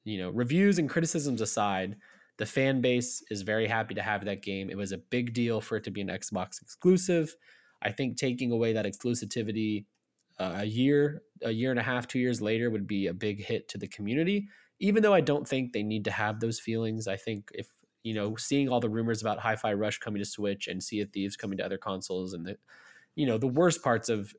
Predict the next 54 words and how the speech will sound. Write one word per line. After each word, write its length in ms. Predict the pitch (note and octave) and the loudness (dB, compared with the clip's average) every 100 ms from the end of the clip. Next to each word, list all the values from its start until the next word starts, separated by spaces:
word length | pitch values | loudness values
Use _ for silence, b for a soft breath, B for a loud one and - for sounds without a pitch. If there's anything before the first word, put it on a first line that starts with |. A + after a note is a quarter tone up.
| - A2 | -8 -4
of, 220 | G2+ G2 | -4 -4
of 260 | G#2 G2 - | -6 -6 -8
the 100 | - | -10
community, 340 | - G#2 G2+ | -6 -4 -2
like, 140 | G2+ G2 | -2 -2
the 40 | |
more 140 | A#2+ A#2+ | -2 0
toxic 420 | B2+ B2 - F#2+ | 0 0 -2 -8
fandom 380 | G#2+ G#2 F#2+ F#2 | -4 -4 -4 -4
parts 300 | F#2+ F2+ F#2+ | -4 -4 -4
are 160 | F2 - | -4 -4
up 140 | C#3 | -4
in 80 | G#2 | -2
arms 260 | G#2+ A2+ | -2 -2
about 280 | A#2 A#2 A#2 | -2 0 0
it, 120 | A#2+ - | -2 -6
I 60 | G#2+ | -10
think 160 | G#2 | -8
is 80 | G2 | -4
very 180 | G#2 G2 | -4 -2
silly. 440 | - A#2+ D3 D#3+ b b b b b | 0 0 0 -2 b b b b b
Um, 420 | G2+ F#2 E2 F2+ - - | -6 -6 -6 -10 -12 -2
but 100 | A2+ | -2
I 80 | A2+ | 0
think 220 | D3 A#2+ | -2 -4
if 100 | A#2+ | -4
you 60 | |
did 120 | A#2 A#2 | -2 0
that 120 | G2 | -2
with 140 | F#2+ | -2
Starfield, 680 | - G#2+ G#2 G#2 G2 F#2+ F#2+ - - | 0 0 -2 -2 -2 -2 -6 -12 -12
that 480 | G2 F#2+ F#2 - - F#2 - - | -6 -4 -6 -10 -20 -20 -20 -14
minority 460 | A#2+ G2+ G#2+ G2 G2 | -8 -4 -2 -4 -4
voice 520 | G2 F#2+ F#2 - - - | -6 -6 -6 -8 -8 -6
of, 300 | F2+ F#2+ G2+ | -6 -6 -8
you 120 | A#2+ | -6
know, 140 | F#2+ F2+ | -6 -6
toxic 420 | - F#2 - F#2 | -4 -4 -6 -10
fandom 340 | - F2+ F2+ | -8 -8 -8
would, 160 | F2+ F2+ _ _ _ _ _ _ _ _ | -8 -10 _ _ _ _ _ _ _ _
it 60 | C#3 | 2
would 140 | C3 | 2
be, 280 | B2+ A#2 A2 | 2 0 0
it 60 | C#3 | 0
would 100 | D3 | 2
be 120 | D3 | 2
a 60 | A2+ | 2
lot. 260 | E2 - - | 0 -6 -6
I 60 | A2 | -4
don't 160 | A2+ | -2
know. 260 | A2 G#2 G2+ - B B B B B B _ - | -2 -2 -4 -10 B B B B B B _ -2
I 100 | A#2 | 0
don't 80 | A#2 | 0
know. 160 | F2 | -2